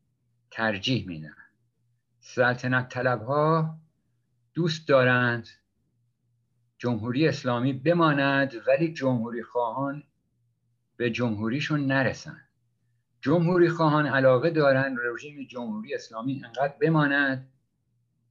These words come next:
که هیچ وقت سلطنت طلبان پیشروی نکنن در کارشون.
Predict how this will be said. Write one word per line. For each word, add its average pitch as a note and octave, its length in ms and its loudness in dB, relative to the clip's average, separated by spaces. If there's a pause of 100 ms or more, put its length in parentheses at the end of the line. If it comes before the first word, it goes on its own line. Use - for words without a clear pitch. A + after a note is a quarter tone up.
(140)
که B2+ 100 -6
هیچ D#3 440 -4
وقت D#3+ 180 2
سلطنت B2 500 -2
طلبان B2+ 580 -2 (280)
پیشروی A#2+ 500 -4
نکنن C3+ 560 0
در F2+ 160 -4
کارشون. D#2+ 560 -12